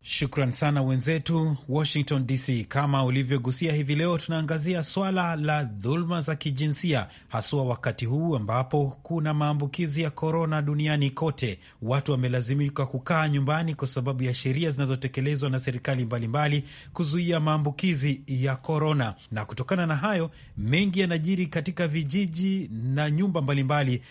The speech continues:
ambapo zinatokea kuwa ni dhulma za kijinsia kwa wanaume, kwa wanawake na hata kwa watoto. Hivi leo katika kipindi ni mimi Collins Liberty Adede pamoja na mwenzangu Amina Chombo. Lakini tuanzie kwa tukio hili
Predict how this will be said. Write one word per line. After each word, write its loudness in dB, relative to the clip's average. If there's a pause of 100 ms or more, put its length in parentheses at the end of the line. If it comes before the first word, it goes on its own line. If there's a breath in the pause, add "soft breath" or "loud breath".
(160 loud breath)
ambapo -2
zinatokea 0
kuwa -2
ni 0
dhulma 0
za -2
kijinsia -2 (180)
kwa 0
wanaume, 2
kwa -4
wanawake 0
na 0
hata 0
kwa -4
watoto. -4 (340 loud breath)
Hivi -2
leo 2
katika 2
kipindi 0
ni 2
mimi 2
Collins -2
Liberty 0
Adede 0
pamoja -2
na 0
mwenzangu -2
Amina 0
Chombo. -2 (220 loud breath)
Lakini 0
tuanzie 0
kwa -4
tukio -2
hili 0